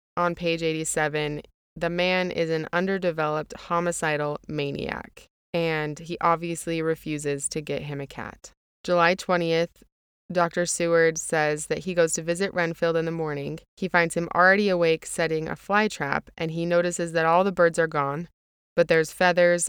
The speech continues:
on the ground and a drop of blood on Renfield's pillow. But Renfield says the birds flew away. Doctor Seward leaves and tells the attendant working to keep an eye on Renfield and watch for anything suspicious. He writes again that day at eleven A M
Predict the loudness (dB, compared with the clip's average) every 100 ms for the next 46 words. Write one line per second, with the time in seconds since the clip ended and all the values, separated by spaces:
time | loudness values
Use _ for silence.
0 | -2 0 0 0 0 0 -2 -6 -6 -4
1 | -4 -4 -4 -2 -4 -8 -4 -2 -2 -4
2 | -6 -6 -4 -4 -4 -6 -4 -6 -8 -8
3 | -4 -2 -4 -6 -8 _ _ _ _ _
4 | -2 0 4 4 4 2 2 2 0 0
5 | -6 -4 -4 -6 -6 -4 -2 -2 -4 -6
6 | -10 -20 _ -2 0 2 2 4 2 2
7 | -2 -2 -2 -2 -4 -4 -2 0 0 -4
8 | -10 -4 -4 -2 -2 0 -2 0 -2 -2
9 | -2 -4 -6 -10 _ -16 -10 -4 -2 0
10 | 2 2 0 -2 -6 -4 -2 -2 -2 -4
11 | -4 -6 -6 -4 -6 -6 -6 -6 -6 -6
12 | -6 -6 -6 -6 -8 _ _ 4 6 4
13 | 2 0 2 2 2 2 0 0 2 0
14 | 0 0 -2 -4 -4 -4 -4 -6